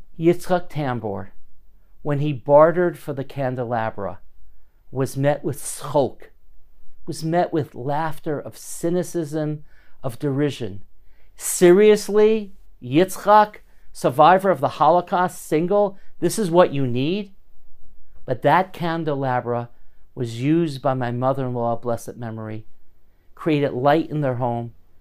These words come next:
and it now creates light in our home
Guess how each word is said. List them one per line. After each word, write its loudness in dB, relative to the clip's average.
and -2
it -4
now 0
creates -4
light 0
in -4
our -2
home -4